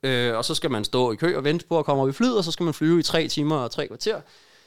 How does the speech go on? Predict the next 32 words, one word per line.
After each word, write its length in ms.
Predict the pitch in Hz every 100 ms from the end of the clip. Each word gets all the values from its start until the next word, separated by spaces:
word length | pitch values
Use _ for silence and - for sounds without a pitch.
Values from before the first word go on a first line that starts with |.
| _
Og 140 | - 127
så 100 | 147
når 80 | 139
man 120 | 135
er 120 | 123
landet 280 | 127 156 160
i 20 |
København, 460 | 127 127 123 120 107
så, 160 | 123 117 _ _ _ _ _ _ - - _ _ _
så, 360 | - - -
øh, 560 | 127 135 123 113 107 104
for 80 | 127
mit 180 | 147 147
vedkommende, 380 | 143 139 123
så 100 | 127
ventede 280 | 131 127 139
der 120 | 131
jo 60 | 113
i 40 |
hvert 160 | 117 120
fald 280 | 131 123 -
en, 240 | 113 107
øh, 220 | 110 107 101 - - - - - - - -
en, 220 | 127 123
øh, 180 | 117 113
metro 320 | 127 156 -
fra 120 | 143 131
det 160 | 135
ene 80 | 151
hjørne 320 | 139 127 143
af, 320 | 135 120 131 127 - - -
af, 480 | 135 120 120 117